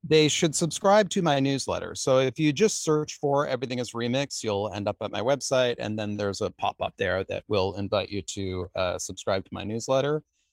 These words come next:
Uh, I gotta say, too, for, for people listening, newsletters are very rewarding. Like, I just feel a lot more impact and connection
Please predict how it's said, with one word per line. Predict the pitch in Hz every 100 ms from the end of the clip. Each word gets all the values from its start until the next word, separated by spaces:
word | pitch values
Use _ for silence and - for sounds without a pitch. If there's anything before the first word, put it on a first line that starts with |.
| _ -
Uh, | 107 110 -
I | 254
gotta | 330 320
say, | 226 214
too, | - 190
for, | 160 151
for | - 165
people | - 185 190 175 151
listening, | 143 - 147 143 143 - _ _ 135
newsletters | 147 220 311 294 254 147 127 123 123 - -
are | 123 117 110 110 107 101 98 _ _ _ -
very | 135 120 143 139 123
rewarding. | 92 110 104 95 98 95
Like, | 104 117
I | 131 180
just | 254 - -
feel | 156 147 135 127 123
a | 110
lot | 101 101 113 120 -
more | 107 104 101 101 98 101 - -
impact | 113 123 - 151 160 160 _ - _ _
and | 127 117
connection | 120 156 156 - 110 107 101 104